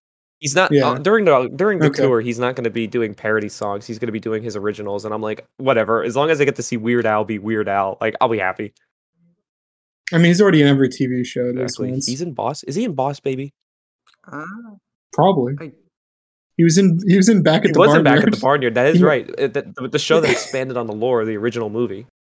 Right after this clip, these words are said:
Speaker 2: <laughs>
Speaker 1: The Back at the Barnyard T V show is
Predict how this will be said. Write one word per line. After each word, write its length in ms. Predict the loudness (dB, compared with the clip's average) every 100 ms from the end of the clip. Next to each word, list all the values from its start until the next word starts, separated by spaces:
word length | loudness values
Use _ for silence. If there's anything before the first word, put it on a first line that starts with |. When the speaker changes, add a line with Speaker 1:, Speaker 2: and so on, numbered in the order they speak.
| _ _ _ _ _ _ _
Speaker 2:
<laughs> 80 | -4 -2 -2 -8 -16 -18 0
Speaker 1:
The 160 | 0
Back 260 | 2 0 0
at 60 |
the 60 | 0
Barnyard 380 | 2 2 2 -4
T 160 | -6
V 140 | -6 -6
show 320 | -2 0 0 -2
is 380 | -2 -2 -4